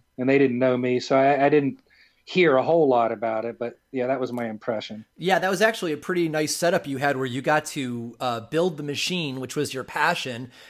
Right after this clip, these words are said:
Speaker 2: and then, and then have your, your friend be more the face of the company, uh, which gave you an extra level of security while you were still able to,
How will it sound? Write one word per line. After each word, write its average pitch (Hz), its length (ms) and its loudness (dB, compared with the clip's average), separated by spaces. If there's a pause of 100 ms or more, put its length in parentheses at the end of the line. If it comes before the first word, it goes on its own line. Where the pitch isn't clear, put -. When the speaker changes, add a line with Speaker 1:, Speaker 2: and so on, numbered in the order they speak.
(140)
Speaker 2:
and 151 160 -4
then, 147 520 -4
and 139 120 -6
then 139 100 -6
have 151 280 -2
your, 131 440 -6
your 123 220 -8
friend 180 500 -2
be 131 320 -4
more 139 240 -6
the 120 120 -10
face 202 400 -2
of 123 100 -8
the 127 80 -8
company, 117 640 -10 (300)
uh, 131 180 -4
which 135 280 -8
gave 156 200 -2
you 151 220 0
an 131 180 -2
extra 151 380 -6
level 147 360 -2
of 135 100 -6
security 143 600 -6
while 135 300 -4
you 131 160 -10
were 131 100 -8
still 147 380 -4
able 131 400 -6
to, 123 600 -8